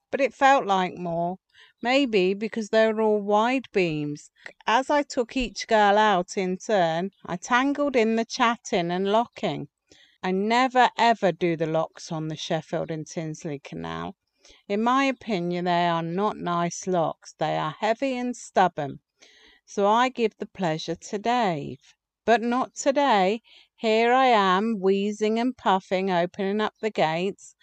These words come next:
Everyone is in good spirits. Well, they would be, wouldn't they? They are going out for the season. Unlike us,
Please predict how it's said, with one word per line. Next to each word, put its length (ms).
Everyone 560
is 160
in 220
good 220
spirits. 840
Well, 180
they 120
would 240
be, 180
wouldn't 460
they? 300
They 200
are 100
going 360
out 260
for 160
the 140
season. 720
Unlike 600
us, 440